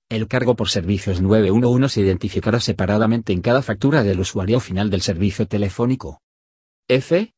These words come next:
La compañía que realice la venta del servicio recaudará los cargos por el servicio nueve uno uno y los depositará en la cuenta que determine por reglamento la Junta dentro de un periodo no mayor de treinta, treinta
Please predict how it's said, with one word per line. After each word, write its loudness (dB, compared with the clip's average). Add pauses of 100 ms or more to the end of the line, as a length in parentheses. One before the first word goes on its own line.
(120)
La -2
compañía 2
que 0
realice 0
la 2
venta 0
del 2
servicio -2
recaudará 0
los 0
cargos -2
por -6
el -4
servicio -6
nueve 4
uno 2
uno 4
y 2
los -4
depositará -2
en 2
la 0
cuenta 0
que -4
determine 0
por -2
reglamento -2
la 0
Junta 2
dentro 0
de 2
un 2
periodo 0
no -2
mayor 0
de -2
treinta, -8 (160)
treinta -14